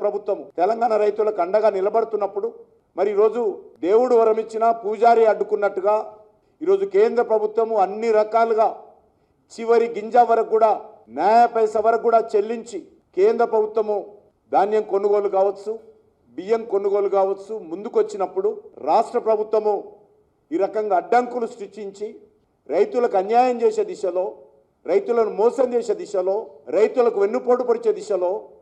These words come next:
ప్రయత్నం చేయడము చాలా దుర్మార్గమని ఈ సందర్భంగా మనవి చేస్తా ఉన్నాను. మీకు తెలుసు, కేంద్ర ప్రభుత్వము ఇరవై మూడు ఇరవై నాలుగు సంబంధించినటువంటి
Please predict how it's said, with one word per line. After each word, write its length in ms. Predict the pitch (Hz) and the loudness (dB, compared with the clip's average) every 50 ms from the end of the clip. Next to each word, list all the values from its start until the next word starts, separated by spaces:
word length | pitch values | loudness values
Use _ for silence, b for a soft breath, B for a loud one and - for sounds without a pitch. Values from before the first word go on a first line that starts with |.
| _ _ _ _ _ _ _ _ _ - | _ _ _ _ _ _ _ _ _ -4
ప్రయత్నం 400 | 156 185 220 214 - 233 226 214 214 202 | -2 -2 -2 -2 -4 -8 -8 -2 2 2
చేయడము 360 | 196 202 196 208 202 202 190 175 - - - - _ _ _ _ _ - 170 | 4 4 4 4 4 2 0 0 -4 -8 -16 -20 _ _ _ _ _ 0 4
చాలా 140 | 175 190 185 185 180 | 4 4 4 4 2
దుర్మార్గమని 600 | 165 170 180 214 233 247 214 226 214 214 208 196 | 0 2 4 4 4 6 6 4 4 4 2 0
ఈ 40 | 185 | 0
సందర్భంగా 600 | - 196 175 180 180 180 180 175 175 170 175 170 156 | 0 0 2 2 2 2 2 0 0 0 0 0 -2
మనవి 180 | 156 156 160 156 | -2 -2 -2 -2
చేస్తా 220 | 147 - - 139 | -2 -4 -6 -10
ఉన్నాను. 200 | 123 117 110 110 - - | -12 -12 -14 -14 -14 -10
మీకు 120 | 165 - 190 | -2 0 0
తెలుసు, 280 | 202 220 - - 233 233 233 - - - - _ _ _ _ _ _ - | 0 0 -2 -2 -2 -4 -4 -6 -10 -16 -20 _ _ _ _ _ _ 0
కేంద్ర 260 | 185 208 226 226 233 220 226 | 0 2 2 2 0 0 2
ప్రభుత్వము 440 | 226 220 220 - 233 220 226 226 220 185 151 - - - _ _ _ - 170 | 0 0 0 0 0 0 0 0 -2 -2 -6 -10 -18 -20 _ _ _ -2 2
ఇరవై 180 | 196 220 226 226 226 | 4 4 4 4 2
మూడు 140 | 226 226 226 220 | 2 2 2 2
ఇరవై 140 | 220 220 226 | 2 2 2
నాలుగు 180 | 233 220 214 214 - | 2 2 0 -2 -4
సంబంధించినటువంటి 760 | 208 208 214 214 214 - 226 214 214 - 214 214 208 214 220 | -4 -2 -2 -4 -4 -6 -10 -12 -6 -4 -4 -4 -4 -6 -10